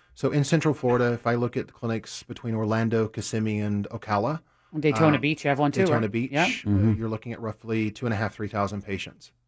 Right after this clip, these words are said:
Speaker 2: Oh, wow.
Speaker 1: Active patients
Speaker 3: Good
Speaker 1: today that are
Speaker 3: God.
Speaker 1: seeking treatment.
Speaker 2: Uh-huh.
Speaker 3: Now, is this residential when they, when they cook up? That's a bad term. I shouldn't have used that. When they connect with New Season, th-, is this a residential treatment program?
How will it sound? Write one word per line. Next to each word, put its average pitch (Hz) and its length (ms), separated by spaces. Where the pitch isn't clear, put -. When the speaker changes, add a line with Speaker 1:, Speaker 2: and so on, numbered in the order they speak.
Speaker 2:
Oh, 190 200
wow. 143 200
Speaker 1:
Active 127 300
patients 117 360
Speaker 3:
Good 98 120
Speaker 1:
today 185 160
that 135 80
are 139 140
Speaker 3:
God. - 80
Speaker 1:
seeking 123 240
treatment. - 500
Speaker 2:
Uh-huh. 170 280
Speaker 3:
Now, 135 140
is 117 120
this 160 260
residential 143 840
when 135 200
they, 139 320
when 123 220
they 135 240
cook - 340
up? 127 300
That's 76 220
a - 60
bad - 300
term. 65 260
I 65 60
shouldn't 64 280
have 67 120
used 57 100
that. 85 120
When 104 180
they 110 160
connect 123 500
with 104 480
New 120 180
Season, 95 540
th-, - 160
is 123 160
this - 180
a 143 60
residential 135 640
treatment 147 380
program? 147 580